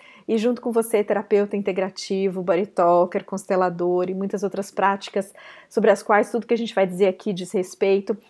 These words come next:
mas você também, paciente, cliente dessas abordagens, talvez tenha mais curiosidade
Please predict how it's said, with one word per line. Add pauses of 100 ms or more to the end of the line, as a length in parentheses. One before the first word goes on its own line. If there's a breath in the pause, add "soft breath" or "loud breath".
(100)
mas
você
também,
paciente,
cliente
dessas
abordagens, (200 loud breath)
talvez
tenha
mais
curiosidade